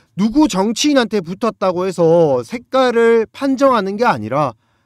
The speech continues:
정치적 중립 안에서 바로 주가의 수익만을 위해서 이렇게 한다고. 어떻게 보면은 진짜 깔끔한 기업입니다.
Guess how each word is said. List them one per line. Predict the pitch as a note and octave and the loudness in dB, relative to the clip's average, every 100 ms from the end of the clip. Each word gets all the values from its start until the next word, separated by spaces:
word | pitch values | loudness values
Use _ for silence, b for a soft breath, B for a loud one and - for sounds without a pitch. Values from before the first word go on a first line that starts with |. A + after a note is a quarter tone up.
| _ | _
정치적 | D3 F#3+ A3 C#4 B3 G3+ | -4 -2 0 0 0 -2
중립 | - D3+ D#3 F#3+ - | -6 -6 -4 -6 -4
안에서 | A3 B3 G3 D3+ F#3+ - _ _ | -2 0 0 0 -2 -2 _ _
바로 | - C3 D3+ G3+ _ _ | -10 -4 -4 -6 _ _
주가의 | _ E3+ D#3 A3 G#3+ F#3 | _ -16 -6 0 2 0
수익만을 | - C#4 D4 C4 F#3+ C#3 D3 G3 - | -4 -6 -4 -2 -2 -2 -4 -6 -12
위해서 | G2+ A#2 A#2 C3+ F#3 G#3+ _ _ | -12 -8 -8 -8 -10 -10 _ _
이렇게 | A#2 B2 - - | -10 -10 -10 -20
한다고. | C3+ C3+ G2+ _ _ _ _ | -14 -14 -14 _ _ _ _
어떻게 | B3+ C4+ D#4+ D#4 | -4 -2 0 2
보면은 | B3+ F#3+ E3+ G#3+ F3 A#2+ _ _ | 4 2 4 4 2 -2 _ _
진짜 | - A3 C#4 - - C#4 C4 A#3+ - | -8 -4 -4 -6 2 4 6 4 2
깔끔한 | B3 C4 D#4 D4+ C4 | -2 -2 0 0 0
기업입니다. | A3+ C4+ G3+ D3 A#2+ A#2+ | 4 4 4 -2 -6 -10